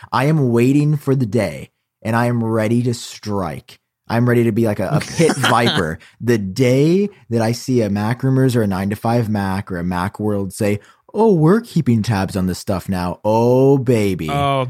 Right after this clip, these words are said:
Speaker 1: Oh, baby,
Speaker 2: dude,
Speaker 1: we're
Speaker 2: I
Speaker 1: going
Speaker 2: wouldn't
Speaker 1: to
Speaker 2: be
Speaker 1: war.
Speaker 2: shocked.
Speaker 1: We are going to
Speaker 2: Think of
Speaker 1: motherfucking
Speaker 2: dude,
Speaker 1: war.
Speaker 2: think about that right now. As we speak, there might be a website,
Speaker 1: Yep.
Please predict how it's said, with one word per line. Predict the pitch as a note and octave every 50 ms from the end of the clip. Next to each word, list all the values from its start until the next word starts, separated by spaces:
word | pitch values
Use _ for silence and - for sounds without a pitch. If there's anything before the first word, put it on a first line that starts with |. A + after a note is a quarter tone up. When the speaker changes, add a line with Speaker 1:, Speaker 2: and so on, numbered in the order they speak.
| - _ _ -
Speaker 1:
Oh, | G#2+ B2 C3 C3+ C#3+ D3+ D#3+ E3+
baby, | E3 C#3 D3+ D3 C#3+ C#3+ D3 D3
Speaker 2:
dude, | D3 C3+
Speaker 1:
we're | B2+
Speaker 2:
I | A#2 -
Speaker 1:
going | - - -
Speaker 2:
wouldn't | A2+ G#2+ G2
Speaker 1:
to | F#2+ G2+
Speaker 2:
be | F#2+
Speaker 1:
war. | F2+
Speaker 2:
shocked. | F#2 G2 F#2+ F2+ E2+ E2+ E2+ D#2+ E2 - -
Speaker 1:
We | G#2 A#2 A#2+ A#2
are | A#2 A#2
going | G#2+ B2 A#2+ A2+ A2 A2 G#2+ G#2
to | - - - G2+ G2 F#2
Speaker 2:
Think | F#2+ G2 - B3 A#3+
of | - A2 -
Speaker 1:
motherfucking | - - G#2+ G2 - G2+ F#2+ F#2
Speaker 2:
dude, | F2+ F3 C#3 -
Speaker 1:
war. | F2+ F2+
Speaker 2:
think | D#3 D#3+
about | E3+ E3+ F#3 F#3 E3+
that | F#3 D#3
right | C3+ B2+ C3 B2+ C3 C3
now. | C#3 C3 A#2+ G#2+ F#2+ F#2+ -
As | - B2+ C#3+ D3+ D#3+ D#3+
we | E3 D#3
speak, | - - - - D3+ C3 G#2 - - -
there | A2+ C3 C3+ C#3
might | C#3 C#3+ C#3+ C#3+ B2+
be | C#3+ C#3 C#3 C#3
a | - A2
website, | A#2 B2 B2+ C3 C3+ - - B2+ A#2+ A#2 A#2+ B2 -
Speaker 1:
Yep. | E2+ E2+ E2+ E2+ F#2+ -